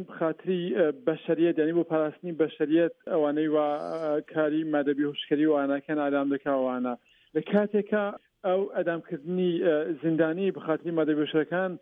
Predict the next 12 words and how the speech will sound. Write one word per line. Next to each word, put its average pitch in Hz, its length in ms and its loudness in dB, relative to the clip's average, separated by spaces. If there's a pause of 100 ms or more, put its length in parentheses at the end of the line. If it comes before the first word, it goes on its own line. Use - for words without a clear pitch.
(360)
ئە، 156 80 0 (120)
پێشێلکردنی 170 800 0
کۆنڤانسیۆنی 165 680 2
مافەکانی 170 440 -2
مەدەنی 156 280 4
و 170 120 -6
سیاسێکیان 156 720 2
بۆ 156 60 4 (100)
خۆی 165 320 2 (340)
پەسەندی 185 480 0
کردووە. 160 360 2 (460)
هەروەها 180 460 0